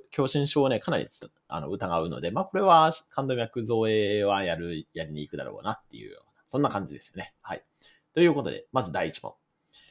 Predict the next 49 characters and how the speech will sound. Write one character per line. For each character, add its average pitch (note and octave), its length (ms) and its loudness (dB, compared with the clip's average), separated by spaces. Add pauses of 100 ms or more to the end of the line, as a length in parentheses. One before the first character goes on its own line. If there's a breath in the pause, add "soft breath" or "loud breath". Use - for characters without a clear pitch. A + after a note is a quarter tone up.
(240 soft breath)
え B1 720 -6
ー、 - 40 -20
こ - 60 0
の E3 120 2
患 C#3+ 220 0
者 C3 80 0
の A#2 160 -4 (220)
腎 C#3+ 200 2
機 C#3 120 -4
能 F#2 120 0
を - 100 -2
よ B2 100 4
り D3 140 2
正 C3+ 200 0
確 A#2 220 -6
に G#2+ 160 -6
把 G#2 240 2
握 - 40 -16
す - 120 -10
る G2 100 -4
た D2 100 -10
め D2 80 -6
に F#2 220 -6
有 F#2+ 200 0
用 F#2 180 0
な C#2+ 80 -4
指 G#2 220 -6
標 G#2 100 -4
は D#2+ 140 0
ど A#2 80 2
れ A#2 80 2
か - 120 -6
っ - 180 -20
て - 80 -18
い C#2+ 40 -10
う B1+ 80 -10
こ - 120 -16
と C2 140 -12
で、 - 280 0 (1080 soft breath)
A、 C#3 300 6 (300)
尿 A2 180 2
中 F#2+ 300 -2
エ F#2+ 80 0
ヌ G2+ 80 0
エ E2+ 120 0
ー E2 40 -2
ジ D#2 160 -8
ー - 80 -10
値。 - 260 -8